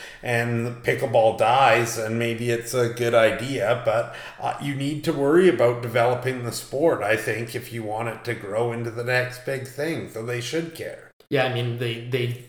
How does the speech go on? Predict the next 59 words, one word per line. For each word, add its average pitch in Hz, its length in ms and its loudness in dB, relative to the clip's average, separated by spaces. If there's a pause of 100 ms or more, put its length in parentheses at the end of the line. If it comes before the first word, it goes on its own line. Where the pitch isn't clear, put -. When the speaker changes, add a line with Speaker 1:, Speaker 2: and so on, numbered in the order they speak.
Speaker 2:
so 131 280 -2
often 120 420 0
just 110 180 -4
seem 107 180 -6
to 101 100 -8
care 104 280 -4
about 104 400 -8 (100)
what 117 220 -4
the 104 100 -8
top - 520 -4
players 101 460 -4
want, 110 500 0 (400)
and 127 220 -4
they, 120 580 0 (480)
uh, 104 480 -2
they 107 200 -4
very 131 280 2
much 123 300 -2
cater 131 380 0
to 127 80 -2
them. 127 160 0
And 135 80 4
I 139 100 4
think 196 200 2
what 147 160 4
they 127 100 2
really 147 240 4
care 120 220 2
about, 117 140 2
they 139 100 4
just 135 200 0
care 151 160 4
about 113 220 0
winning 117 240 0
the 101 80 -2
game. 107 380 0
Like, 101 140 -6
they 127 100 0
care 131 240 0
about, 123 160 -2
and 117 160 0
the 107 60 -2
game, 120 320 0
by, 104 280 0 (160)
by 117 140 -2
that 110 180 0
I 95 120 -4
mean 87 300 -10 (360)
they 113 100 -2
care 113 240 0
about 107 180 -4
winning 107 260 -4
the 95 60 -6
Tour 123 340 0
Wars. 90 220 -6
They 101 100 -6
care 110 180 -2
about 107 180 -6
beating, 107 460 -4